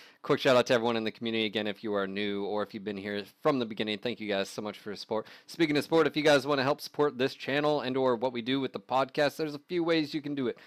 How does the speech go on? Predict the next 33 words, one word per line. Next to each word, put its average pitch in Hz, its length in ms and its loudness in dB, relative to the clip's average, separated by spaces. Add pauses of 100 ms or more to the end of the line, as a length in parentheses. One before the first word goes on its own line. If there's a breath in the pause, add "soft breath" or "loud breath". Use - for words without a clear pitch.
(180 loud breath)
Number 143 220 0
one, 160 420 4 (240 soft breath)
just 143 240 -2
be 160 140 2
in 156 100 0
chat 127 400 2 (240 soft breath)
and 113 200 -6
being 113 240 -4
awesome 104 520 -2 (200 soft breath)
and 95 80 -12
not 92 220 -8
being 95 520 -8 (300)
a 104 80 -10
dick. 92 360 -8
That, 104 260 0
that 104 160 0
goes 104 200 -2
a 113 60 2
long 104 260 0
way. 85 300 -4
Just, - 320 -12 (140)
just 104 280 -10
you 120 140 -4
guys 127 280 4
being 117 220 -2
here. 117 280 -2 (300 loud breath)
Two, 170 400 6
if 131 140 -2
you 143 80 -2
wanna 143 140 0
become 139 240 -2
a 127 40 -6
sub, 147 380 4